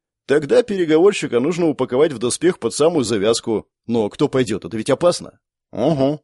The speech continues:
снова кивнул Пётр Алексеевич, уплетая мясо с хлебом и лёгким вином. Мужчин они не считают за нормальных людей. Рыцаршами мы рисковать не можем.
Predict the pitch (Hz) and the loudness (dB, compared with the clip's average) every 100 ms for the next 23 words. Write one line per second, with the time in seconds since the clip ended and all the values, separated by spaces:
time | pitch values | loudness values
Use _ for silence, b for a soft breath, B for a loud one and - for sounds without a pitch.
0 | _ _ - - 117 110 110 117 113 104 | _ _ -8 -4 0 -2 -2 -4 -4 -4
1 | - 117 107 104 107 101 165 170 156 - | -4 -4 -4 -4 -6 -6 -6 -4 -6 -8
2 | B B - 160 180 170 156 143 135 127 | B B -6 -4 -2 0 2 2 2 -2
3 | 123 - 170 220 190 165 131 135 113 - | -2 -6 -2 0 0 0 0 0 -2 -4
4 | 123 104 73 57 - _ _ _ _ - | -4 -4 -6 -10 -16 _ _ _ _ -4
5 | 147 185 - 254 240 233 220 214 - - | -2 0 -2 -2 0 0 -2 -4 -4 2
6 | 226 185 135 123 120 110 107 131 127 90 | 2 2 0 0 2 0 -2 -2 -4 -4
7 | 60 - _ 139 202 190 156 139 127 123 | -12 -18 _ 0 2 0 -2 -2 -2 0
8 | 165 151 117 123 127 107 76 71 - | 0 0 2 2 0 -4 -6 -10 -16